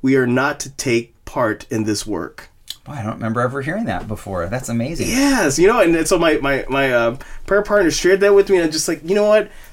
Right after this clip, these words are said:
Speaker 1: That's something in my own heart I know
Speaker 2: Mm-hmm.
Speaker 1: I, I need to get over, right? Lord,
Speaker 2: Yeah.
Speaker 1: this is between you and I.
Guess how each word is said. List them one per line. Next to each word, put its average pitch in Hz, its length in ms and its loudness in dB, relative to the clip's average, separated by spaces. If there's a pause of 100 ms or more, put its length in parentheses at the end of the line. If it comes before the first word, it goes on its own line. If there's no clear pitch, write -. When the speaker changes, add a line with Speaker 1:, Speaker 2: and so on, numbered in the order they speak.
Speaker 1:
That's 160 140 -2
something 196 260 4
in 160 60 6
my 139 140 4
own 185 220 4
heart 190 220 2
I 143 80 4
know 147 180 4
Speaker 2:
Mm-hmm. 156 220 2
Speaker 1:
I, 131 40 2
I 165 40 2
need 190 140 0
to 165 60 -10
get 156 120 2
over, 170 300 4
right? 175 420 2
Lord, 190 220 2
Speaker 2:
Yeah. 196 160 -4 (220)
Speaker 1:
this 185 100 -6
is - 60 -4
between 175 340 0
you 175 140 4
and 147 100 2
I. 180 340 0